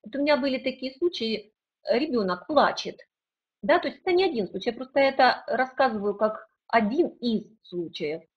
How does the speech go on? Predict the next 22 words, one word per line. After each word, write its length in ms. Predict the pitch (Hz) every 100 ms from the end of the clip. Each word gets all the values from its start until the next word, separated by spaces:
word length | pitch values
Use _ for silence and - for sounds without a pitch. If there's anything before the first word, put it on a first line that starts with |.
| _ _ _ _ _ _ _ _ _ -
Ребенок 480 | 220 311 285 240 -
плачет, 420 | 311 359 359 277 - _ _ _ -
маленький, 760 | 226 339 320 311 302 269 269 _ _ -
и 80 | 277
вот 160 | 294
как 140 | - 254
бы 100 | 254
все 100 | 254
время 160 | 269
боится 520 | 226 254 247 226 - 180
чего-то, 580 | - 165 165 160 -
пугается. 920 | - 240 226 240 185 165 - - - 196 _ _ _ _ _ -
Э, 100 | 185
и 180 | 180
боится 340 | 208 254 277 269
из 140 | 254
комнаты, 440 | - 254 226 202 202
там, 240 | 190 208
из 80 | 214
дома 320 | 202 262 226
боится 420 | 208 196 190 196
выйти. 540 | 165 175 165 - -